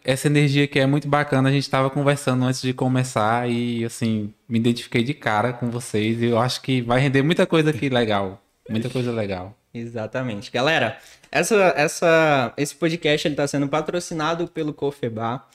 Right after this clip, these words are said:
Speaker 2: De segunda a sexta, eles estão abrindo das oito às vinte e duas. Antes não abria pela manhã, é uma novidade, tá bom? Eles estão aceitando encomendas de aniversário, de salgados e docinho.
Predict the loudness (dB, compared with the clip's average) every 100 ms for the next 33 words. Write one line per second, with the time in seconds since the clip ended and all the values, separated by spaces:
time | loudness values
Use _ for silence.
0 | -20 _ -10 0 2 2 2 2 2 0
1 | 0 0 -2 -2 -2 -2 0 0 0 0
2 | 0 0 2 2 0 0 -2 -2 -4 -4
3 | -4 -2 -2 -6 -8 -8 -4 -2 0 0
4 | -2 -2 -2 0 0 0 -2 -6 _ _
5 | 0 2 4 2 2 2 0 -2 -6 -14
6 | _ _ -2 0 0 -2 -8 _ -2 2
7 | 4 2 0 2 4 4 2 2 2 2
8 | 2 0 0 2 2 4 2 2 0 -2
9 | 0 2 4 2 0 -4 _ -8 0 2
10 | 2 2 2 0 0 -2 -2 -2 0 0
11 | -2